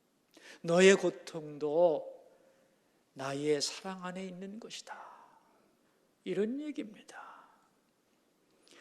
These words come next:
그러므로 십자가가 해답이다 하는 거죠. 예수님 자신이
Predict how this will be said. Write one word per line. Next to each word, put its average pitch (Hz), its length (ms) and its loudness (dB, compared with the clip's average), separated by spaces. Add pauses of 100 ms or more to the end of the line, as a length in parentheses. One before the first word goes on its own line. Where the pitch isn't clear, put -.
(180)
그러므로 156 440 4
십자가가 147 1120 -4 (480)
해답이다 - 680 -10
하는 202 300 -12
거죠. - 380 -14 (1200)
예수님 240 800 6
자신이 156 1160 -2